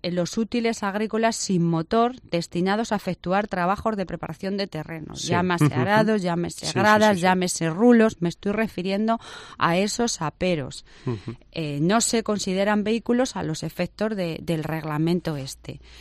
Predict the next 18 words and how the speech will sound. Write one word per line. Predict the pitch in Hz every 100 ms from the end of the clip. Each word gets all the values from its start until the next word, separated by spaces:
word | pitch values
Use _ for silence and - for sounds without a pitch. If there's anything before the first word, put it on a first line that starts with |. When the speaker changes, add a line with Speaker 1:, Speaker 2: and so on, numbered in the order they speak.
| - -
Speaker 1:
Por | 190 170
lo | 180
tanto, | 175 226 214 - - - - - -
lo | 147
que | 156
decía, | 156 - 220 175 139 -
las | 156 143 131
gradas | 175 208 170 -
y | 196
los | 202 202
rulos | 220 220 214 165
no | 185 214 240 247 233
estarán, | 247 - 175 165 202 214 214 - _ -
no | 185
estarían | 240 - 170 226 214 214 -
obligados | 214 208 185 180 190 233 240 247 - _ _ -
a | 233 247
matricularse | 175 175 170 226 269 - 180 202 233 - - 226